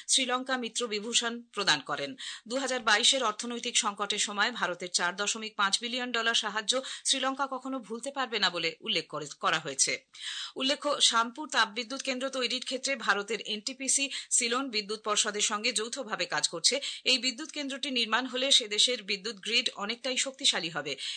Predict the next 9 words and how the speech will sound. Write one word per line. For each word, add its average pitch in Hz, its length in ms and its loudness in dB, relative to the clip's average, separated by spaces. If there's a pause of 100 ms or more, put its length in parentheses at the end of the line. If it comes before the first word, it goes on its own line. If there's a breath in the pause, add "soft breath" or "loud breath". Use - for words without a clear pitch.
এছাড়া 262 340 4
ভারত 220 360 0
শ্রীলঙ্কাকে 220 600 0
যে 214 120 2
একশো 196 380 4
মিলিয়ন 220 340 -4
ডলার 208 280 2 (260)
ঋণ 262 180 -2
প্রদান 202 340 0